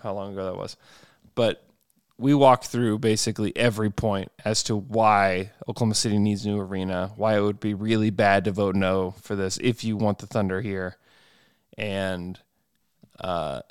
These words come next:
you should go listen to that. So, but anyways, there's no, there's no tax increase. Basically, it just continues the,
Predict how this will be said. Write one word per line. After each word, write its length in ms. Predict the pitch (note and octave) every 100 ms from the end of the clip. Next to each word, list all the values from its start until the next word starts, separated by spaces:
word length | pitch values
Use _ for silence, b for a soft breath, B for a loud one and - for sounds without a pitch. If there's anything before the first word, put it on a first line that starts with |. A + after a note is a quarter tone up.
| -
you 120 | G#2
should 140 | G#2+ C#3
go 100 | D#2
listen 260 | - -
to 80 | -
that. 200 | G1+ - -
So, 260 | - - - _ _ _ _ _
but 200 | - - - _ -
anyways, 520 | D#3+ G#2+ F#2+ - - _ _ _
there's 220 | - B2
no, 320 | C#3+ D#3 C#3+ - _ _ _ _ _ _ _ _ _ -
there's 140 | B2+ B2
no 140 | C#3+
tax 380 | - B2+ B2 -
increase. 600 | A2+ B2 - C#3 C3+ -
Basically, 480 | A2+ A2+ A2+ A#2+ G2+
it 60 |
just 180 | G2 G2
continues 600 | G#2 G2 G#2 G#2 G#2 G2
the, 140 | G2+